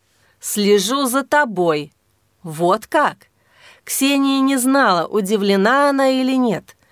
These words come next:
С одной стороны, она давно уже ничему не удивляется. С другой, неужели крошка Лу не нашла другой кандидатуры, чтобы за ней следить? Ну, право слово, могла бы и получше выбрать.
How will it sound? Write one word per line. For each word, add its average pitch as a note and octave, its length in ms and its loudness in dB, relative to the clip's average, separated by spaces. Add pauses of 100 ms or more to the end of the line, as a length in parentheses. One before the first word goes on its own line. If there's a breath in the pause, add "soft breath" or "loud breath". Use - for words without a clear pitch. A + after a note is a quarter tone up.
(260 soft breath)
С - 100 -6
одной A#3+ 320 2
стороны, F3 540 0
она A3+ 200 0
давно A#3+ 440 0
уже C4+ 180 -2
ничему B3 560 0
не A#3+ 140 2
удивляется. A3 880 0 (220)
С E3+ 120 -6
другой, G3+ 560 0 (400 soft breath)
неужели B3 540 0
крошка C4 460 -2
Лу A#3 240 0
не A3+ 160 2
нашла A3+ 380 0
другой A#3 460 -2
кандидатуры, G#3+ 840 -2
чтобы A#3 340 -2
за A3+ 160 0
ней C4 200 -2
следить? A#3+ 680 -4 (320)
Ну, C#4 160 2
право C#4 360 0
слово, F3 460 -2 (120)
могла A#3 400 2
бы D#4 140 -2
и - 20 -6
получше C#4+ 540 -2
выбрать. E3 520 -4